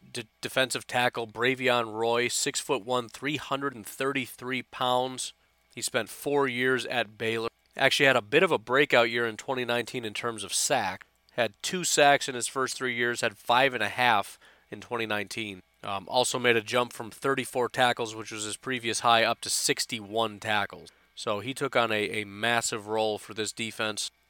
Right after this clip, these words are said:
Did play an additional three games, but we're talking about doubling things, as well as, by the way,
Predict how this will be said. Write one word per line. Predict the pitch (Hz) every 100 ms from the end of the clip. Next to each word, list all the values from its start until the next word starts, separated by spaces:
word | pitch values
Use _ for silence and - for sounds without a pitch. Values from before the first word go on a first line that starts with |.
| _
Did | 156 -
play | 135
an | 117
additional | 113 110 - 101
three | - 117
games, | 104 104 98 92
but | -
we're | 104
talking | 117 110 101
about | 101 101
doubling | 113 110 104 98
things, | 95 104 98 104
as | 110
well | 127 120
as, | 107 - - _
by | 120
the | 113
way, | 110 107